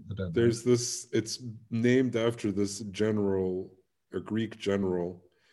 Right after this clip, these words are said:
Speaker 1: Hmm.
Speaker 2: who lost, but sort of won, but won the battle, but with heavy losses.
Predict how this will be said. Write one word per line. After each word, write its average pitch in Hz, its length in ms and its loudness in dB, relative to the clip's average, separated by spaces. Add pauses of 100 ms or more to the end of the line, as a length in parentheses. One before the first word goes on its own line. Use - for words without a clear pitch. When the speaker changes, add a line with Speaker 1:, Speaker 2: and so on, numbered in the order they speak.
(120)
Speaker 1:
Hmm. 95 240 4 (120)
Speaker 2:
who 101 680 0 (280)
lost, 107 640 0 (100)
but 95 220 0
sort 113 480 0
of 90 180 0
won, 98 640 0 (400)
but 92 300 -2 (640)
won 127 320 2
the 139 80 6
battle, 135 560 4
but 107 260 0
with 98 180 -2
heavy 107 360 0
losses. 95 920 -4